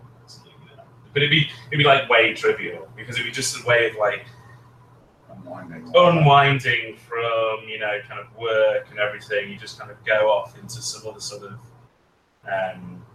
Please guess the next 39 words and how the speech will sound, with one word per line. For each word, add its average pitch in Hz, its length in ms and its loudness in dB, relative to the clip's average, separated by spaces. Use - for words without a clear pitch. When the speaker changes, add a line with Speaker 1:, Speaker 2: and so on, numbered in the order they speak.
Speaker 1:
geographical - 480 -12
location 92 760 -8
or 85 60 -16
Speaker 2:
Yeah, - 80 -6
yeah. - 100 -2
Speaker 1:
fiction - 280 -10
book - 100 -20
about - 160 -16
somebody 92 180 -20
else's - 260 -16
life. - 400 -6
Or, - 220 -18
you - 100 -2
know, 320 80 4
it's - 120 2
kind 294 160 0
of, 240 160 -6
you 180 80 -8
know, 185 80 4
I, 180 300 2
I 185 40 0
guess 208 180 -6
I 175 80 -2
kind 170 160 -8
of 147 80 -2
want 127 240 -10
that. 127 400 -4
You 147 80 -8
know, 170 60 0
it's 160 140 -2
the - 80 -12
same. 180 320 0
I - 20 -10
don't 147 380 -2
read, 131 240 -8
like, 113 200 -8
The 107 80 -16
Economist 110 880 -8
or, 95 300 -6